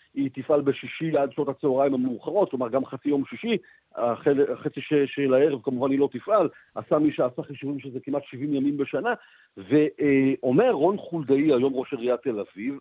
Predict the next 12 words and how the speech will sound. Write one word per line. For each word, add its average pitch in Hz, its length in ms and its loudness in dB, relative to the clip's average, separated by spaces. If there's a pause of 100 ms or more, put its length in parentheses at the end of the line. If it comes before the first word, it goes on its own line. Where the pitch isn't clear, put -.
(100)
על 208 280 4
העניין 143 600 0
הזה, 147 340 -2 (360)
"אני 196 460 2
מחר 170 340 -4
מחרים 170 320 -6
את 147 60 -8
הטקס", 220 340 -6
הוא 160 80 -6
מדבר 147 260 0 (340)
על 131 120 -4
טקס 170 220 -8